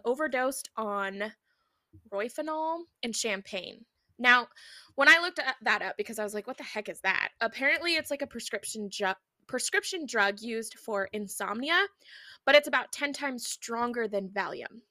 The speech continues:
So there's that. So if you know anything about Valium, that's what people take to, like, relax and stuff. So this is ten times stronger than that. And he's mixing it with alcohol, so that's just,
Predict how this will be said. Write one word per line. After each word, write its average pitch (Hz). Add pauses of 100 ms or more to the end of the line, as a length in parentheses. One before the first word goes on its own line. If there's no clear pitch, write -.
(280)
So -
there's 196
that. - (120)
So -
if 226
you 240
know 233
anything 247
about 214
Valium, 208
that's 208
what 220
people 208
take 196
to, 208
like, 185
relax 185
and 269
stuff. 294
So -
this 240
is 240
ten 233
times 202
stronger 185
than 247
that. 277 (480)
And 285
he's 285
mixing 262
it 233
with 220
alcohol, 202
so 202
that's 202
just, -